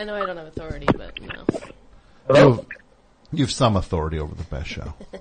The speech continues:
Speaker 2: Claire. You've some. Uh, hello, hi, welcome to the best show. To whom am I speaking?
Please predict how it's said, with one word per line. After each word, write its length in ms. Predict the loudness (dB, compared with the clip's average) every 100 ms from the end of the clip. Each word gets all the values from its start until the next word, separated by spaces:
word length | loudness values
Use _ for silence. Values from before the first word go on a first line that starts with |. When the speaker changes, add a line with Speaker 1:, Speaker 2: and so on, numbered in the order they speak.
| -14
Speaker 2:
Claire. 280 | -12 -12 -12 -14
You've 140 | -14
some. 180 | -14 -18 -18 _ -16 -16 -18 -20 -20 -20 -4
Uh, 160 | 2 6
hello, 380 | 8 12 12 12
hi, 280 | 10 8 8
welcome 400 | 6 6 2 -2
to 80 |
the 60 | 0
best 240 | 4 4 4
show. 280 | -2 -2 -2
To 80 | 0
whom 160 | 2
am 160 | 2 2
I 100 | 0
speaking? 520 | -2 -4 -4 -6